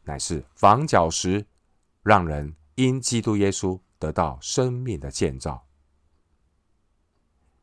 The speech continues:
经文三十四节说：“又要做毁谤的画饼。”这是表示主耶稣将会成为不信之人攻击的画饼，被人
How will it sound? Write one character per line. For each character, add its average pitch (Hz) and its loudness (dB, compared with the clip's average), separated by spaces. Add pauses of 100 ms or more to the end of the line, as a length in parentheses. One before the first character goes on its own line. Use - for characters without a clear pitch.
(380)
经 196 2
文 107 4
三 127 2
十 107 -6
四 98 -4
节 80 -4
说： 95 -2 (520)
“又 170 4
要 135 6
做 98 2 (400)
毁 78 -2
谤 104 2
的 76 -8
画 104 -2
饼。” 65 -14 (920)
这 107 2
是 104 4
表 90 4
示 92 -2 (200)
主 98 2
耶 113 6
稣 120 0 (200)
将 131 4
会 135 4
成 98 0
为 87 0 (340)
不 131 4
信 147 2
之 117 -2
人 82 -4 (280)
攻 143 4
击 80 -6
的 78 -2
画 90 2
饼， 69 -8 (540)
被 110 6
人 85 -2